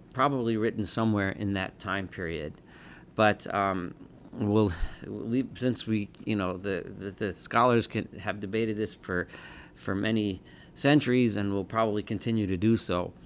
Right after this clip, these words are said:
uh, in terms of the time that this book was written, whether or not it was written as two books. Many actually claim that it might have been written to be performed as a, as a play. Um,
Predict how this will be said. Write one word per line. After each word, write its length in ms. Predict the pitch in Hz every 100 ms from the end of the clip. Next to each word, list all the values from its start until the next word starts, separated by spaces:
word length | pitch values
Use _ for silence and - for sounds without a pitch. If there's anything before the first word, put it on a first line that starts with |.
| - - - - -
uh, 260 | - 95 90
in 80 | 98
terms 320 | - 107 101
of 120 | 92
the 100 | 90
time 480 | 87 101 101 101 95 - -
that 160 | 92 90
this 140 | 90
book 240 | - 101 -
was 180 | 87 87
written, 420 | 95 - 110 98 - - -
whether 220 | 117 127
or 40 | 120
not 180 | 113
it 60 | 107
was 220 | 98 90
written 260 | 110 110 95
as 140 | 90
two 220 | - 113
books. 460 | 92 175 - - - - - -
Many 300 | 131 143 127
actually 400 | 120 - 113 104
claim 360 | - 113 107
that 140 | 101 92
it 160 | 95
might 220 | 104 107
have 240 | 95 104 95
been 180 | 107 98
written 540 | 120 117 107 95 85 -
to 140 | -
be 140 | 104
performed 640 | 95 107 104 156 175 98 92
as 200 | 87 92
a, 140 | 95
as 160 | 95 95
a 60 |
play. 480 | 95 - 165 117 - - - - - -
Um, 440 | 98 98 95 95